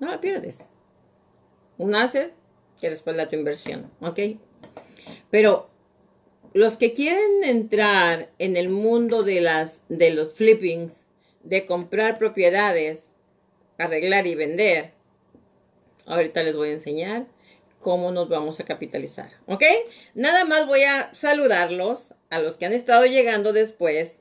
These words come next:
<laughs> Y este, y voy a contestar algunas preguntas, ¿ok? Que me, que me dejaron algunos clientes. Y luego al final les voy a enseñar cómo nos vamos a capitalizar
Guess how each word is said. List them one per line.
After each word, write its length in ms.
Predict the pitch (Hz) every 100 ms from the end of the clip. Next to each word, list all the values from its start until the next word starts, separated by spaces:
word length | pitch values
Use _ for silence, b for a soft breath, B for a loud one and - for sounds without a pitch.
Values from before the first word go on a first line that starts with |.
| -
<laughs> 880 | 196 247 254 277 370 - 233 - - _ _ _ _ _ - B B B B B B -
Y 180 | 247 247
este, 880 | 240 240 - 226 220 214 190 - _ _ _ _ _ _
y 140 | 254 254
voy 200 | 247 254
a 180 | 254 247
contestar 920 | 214 202 196 - 226 220 185 185 -
algunas 580 | - 190 196 214 247 339
preguntas, 920 | - 190 175 208 233 220 170 165 - -
¿ok? 200 | 170 180 208 214 247 269 -
Que 360 | 190 175 165 -
me, 200 | 190 185
que 120 | 202
me 120 | 196
dejaron 500 | 180 180 180 180 185
algunos 400 | 170 160 165 170
clientes. 480 | - 139 - 127 -
Y 120 | - 185
luego 240 | 180 196
al 120 | 190
final 460 | 190 151 180 220 247
les 160 | 165
voy 140 | 165 170
a 60 |
enseñar 580 | 170 160 160 185 233 254 b b b _
cómo 200 | 190 196
nos 200 | 190 170
vamos 340 | 180 180 180 170
a 80 |
capitalizar 920 | 165 160 165 - 156 147 - 233 320